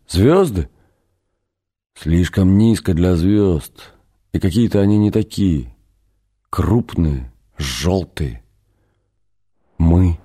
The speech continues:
доехали?» «Похоже, что да», выдохнул Нанос. «Белая ветка закончилась».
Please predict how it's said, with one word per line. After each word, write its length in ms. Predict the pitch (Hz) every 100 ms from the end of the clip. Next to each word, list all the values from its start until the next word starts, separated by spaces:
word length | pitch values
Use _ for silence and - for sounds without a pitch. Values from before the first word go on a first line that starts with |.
| _
доехали?» 720 | - 85 76 127 151 - 82 - - - - - - - - - - - - - - - - - - - - - -
«Похоже, 440 | 69 - 80 87
что 260 | 85 - 101
да», 480 | 82 85 87 85 - - - - - -
выдохнул 680 | 73 76 71 73 73 76
Нанос. 580 | 73 76 76 69 67 - - - - - - - - - -
«Белая 440 | 76 87 87 95
ветка 340 | 101 107 92 87
закончилась». 720 | 87 90 101 82 - 67 64